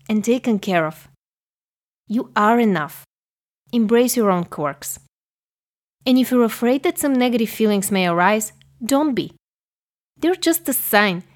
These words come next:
that you've neglected your needs along the way. Nothing more. Remember, if you fall in love with your own darkness, it will no longer hold a shadow over you.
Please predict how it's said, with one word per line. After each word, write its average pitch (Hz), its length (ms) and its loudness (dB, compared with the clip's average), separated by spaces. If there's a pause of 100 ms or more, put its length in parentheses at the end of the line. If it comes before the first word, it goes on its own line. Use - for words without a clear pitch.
(160)
that 214 240 -4
you've 277 200 -6
neglected 226 520 0
your 214 100 2
needs 202 280 0
along 185 260 0
the 180 80 -2
way. 185 280 -2 (580)
Nothing 220 520 0
more. 160 300 -4 (1120)
Remember, 214 580 0 (540)
if 220 160 -2
you 220 100 0
fall 226 320 2
in 262 120 2
love 240 160 0
with 226 140 0
your 208 120 2
own 202 180 0
darkness, 180 560 -4 (180)
it 202 180 -4
will 190 180 0
no 180 280 4
longer 208 400 2
hold 175 260 -2
a 170 40 -4
shadow 160 380 -2
over 156 200 -6
you. 160 160 -14